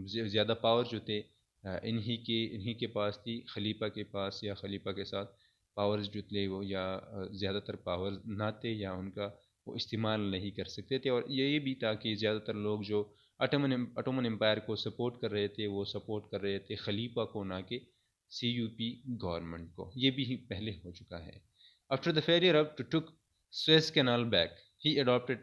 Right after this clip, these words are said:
repression instead of conciliation। जब उन्होंने, चूँकि जब ये पहले, अ, पोस्ट वर्ल्ड वॉर के शुरू होने स-, के साथ साथ जो ये आए थे, तो उनका सबसे पहला मकसद ये था कि सुएज़ कैनाल जो है ये वापस ले लें, क्योंकि ये अगर हम देखें तो इजिप्ट जो इस वक्त था,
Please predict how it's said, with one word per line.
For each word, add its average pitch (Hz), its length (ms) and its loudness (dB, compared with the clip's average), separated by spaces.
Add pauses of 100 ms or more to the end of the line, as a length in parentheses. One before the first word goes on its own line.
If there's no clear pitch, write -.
(140)
repression 120 360 0
instead 107 480 -4
of 104 120 -2 (140)
conciliation। 92 580 -4 (760)
जब 156 180 6
उन्होंने, 147 440 6
चूँकि 135 320 2
जब 123 260 2
ये 131 100 8 (140)
पहले, 123 480 0
अ, 123 160 -8 (1300)
पोस्ट 156 320 4
वर्ल्ड 147 140 8
वॉर 143 180 12
के 139 120 2
शुरू 151 320 8
होने 151 460 8
स-, - 340 -4
के 135 120 8
साथ 165 320 10
साथ 147 260 6
जो 127 140 4
ये 135 120 10
आए 120 260 8
थे, 120 180 2
तो 117 160 -2
उनका 113 280 2
सबसे 117 360 -2
पहला 113 320 4
मकसद 110 440 0
ये 113 120 4
था 113 160 2
कि 110 140 -2
सुएज़ 123 320 -2
कैनाल 104 360 0
जो 98 120 -2
है 98 180 -2
ये 95 120 0
वापस 85 460 -4
ले 120 100 2
लें, 117 100 0
क्योंकि 110 300 -4
ये 107 160 0
अगर 104 200 -2
हम 101 180 -4
देखें 98 280 -2
तो 107 80 -4
इजिप्ट 104 460 -4
जो 101 60 -4
इस 98 200 -6
वक्त 98 200 -6
था, - 280 -4